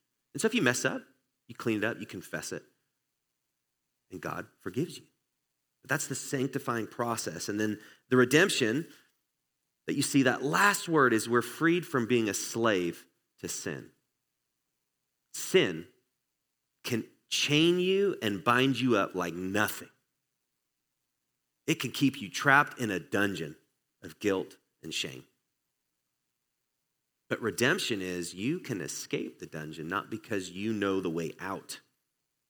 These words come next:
not because you have the power or the resources to escape, but you can escape the dungeon because of Jesus. He unlocks the gate that locks you in. And you know how he unlocked it?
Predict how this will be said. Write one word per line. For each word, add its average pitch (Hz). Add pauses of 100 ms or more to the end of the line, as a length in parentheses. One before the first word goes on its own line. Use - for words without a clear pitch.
(300)
not 107
because 123
you 127
have 117
the -
power 127
or 110
the 98
resources 110
to 90
escape, - (300)
but -
you 139
can 139
escape -
the 107
dungeon 95
because 87
of 76
Jesus. - (1900)
He 95
unlocks 82
the -
gate 76 (140)
that -
locks -
you 82
in. 80 (1040)
And 90
you 92
know 92
how 101
he 98
unlocked 95
it? 175